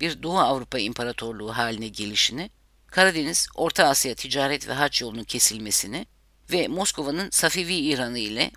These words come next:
Osmanlı aleyhine diplomatik ilişki kurmasını, bir kelimeyle Rus tehlikesinin önlenmesine daha önemli görüyor,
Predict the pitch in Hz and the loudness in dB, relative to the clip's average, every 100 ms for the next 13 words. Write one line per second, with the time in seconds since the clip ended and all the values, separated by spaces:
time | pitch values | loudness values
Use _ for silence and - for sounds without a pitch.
0 | - - - 180 147 92 127 127 139 143 | -8 -4 2 2 2 0 -2 -4 -6 -8
1 | 143 143 143 139 110 127 - 127 - 107 | -6 -4 -4 -6 -6 -2 -2 -4 -10 -10
2 | 95 - 107 180 - _ _ _ - 214 | -4 -4 -4 -8 -10 _ _ _ -4 -2
3 | - 151 127 117 147 208 - 180 - 147 | 0 -2 -2 -2 -2 -4 -8 -4 0 0
4 | 131 - 127 143 151 101 131 127 127 117 | -2 0 0 2 -2 -2 -2 0 0 0
5 | 127 117 131 151 131 107 104 95 98 101 | 0 0 0 2 0 -4 -6 -8 -10 -10
6 | 95 127 | -8 -8